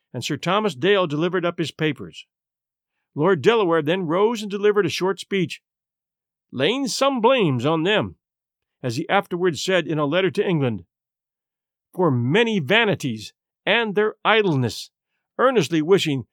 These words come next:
that I might no more find it so, lest I should be compelled to draw the sword of justice to cut off such delinquents, which I had much rather draw in their defense to protect them from enemies," and concluding by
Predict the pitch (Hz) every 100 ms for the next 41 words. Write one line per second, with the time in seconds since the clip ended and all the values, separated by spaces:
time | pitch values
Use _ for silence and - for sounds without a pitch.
0 | _ 147 151 165 185 160 127 185 233 214
1 | 180 202 196 175 135 - 190 160 127 -
2 | _ - 156 - 180 196 170 185 175 165
3 | 202 165 131 143 190 180 - 202 233 170
4 | 110 190 170 139 - _ _ 143 - -
5 | 226 196 - 165 - 156 151 160 117 -
6 | - _ _ _ _ _ - 139 202 202
7 | 180 175 185 120 156 202 202 175 202 180
8 | 175 160 151 139 240 185 - _ _ -
9 | 139 143 - 214 - 143 143 170 196 131
10 | - _ _ _ _ _ _ _ _ _
11 | _ _ _ _ _ _ 127 123 156 220
12 | 254 208 196 185 175 139